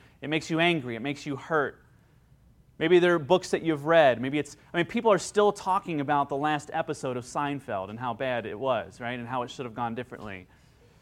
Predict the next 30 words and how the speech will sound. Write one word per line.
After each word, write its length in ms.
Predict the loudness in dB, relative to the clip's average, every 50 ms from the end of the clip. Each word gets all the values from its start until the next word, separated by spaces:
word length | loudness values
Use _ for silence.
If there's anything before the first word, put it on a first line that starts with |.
| _ _ _ _ _
Why 220 | -2 2 2 4 4
is 220 | 4 4 4 4
it 100 | 2 4
that 100 | 4 4
our 140 | 4 4 2
hearts 420 | 0 0 0 2 2 2 0 -2
become 400 | -6 -12 -12 -8 -6 -4 -4 -4
so 300 | -6 -6 -4 -4 -2 -2
enraged? 840 | -2 -4 -4 -4 -2 -2 -2 -2 -4 -6 -10 -12 -16 -20 -20 -20 -20 _ _ _ _ _ _ _ _ _ _ _ _ _ _
I 60 | -4
want 240 | -2 0 0 0 4
you 60 | 6
to 60 | 6 6
identify 600 | 8 6 4 4 4 2 2 2 2 2 2 2
with 300 | 0 -2 -2 -4 -2 0
this. 260 | 0 0 0 -2 -6
Why 440 | -8 -2 2 4 6 6 4 2 0 2
is 240 | 4 4 4 4 0
it 220 | -6 -8 -10 _ _ _ -20 _ _ _ _ _ _ _
that 160 | 2 2 4
we 160 | 4 2 0
become 300 | 0 -2 -2 -2 -2 -2
so 280 | 0 0 0 0 0 -2 -2
angry 420 | 0 0 2 2 2 0 0 0 0
by 160 | 0 0 0
hearing 580 | -2 -2 -4 -2 0 0 0 0 -2 -2 -4 -8 -10 -16 -14
things 640 | -8 -6 -6 -4 -4 -6 -6 -8 -10 -12 -16 -20 _ _ _ _ _ _ -12
and 80 | -6 -2
hearing 260 | 0 0 0 0 -2
stories? 680 | -4 -4 -2 -2 -2 -2 -2 -6 -8 -14 -18 -20 -20 _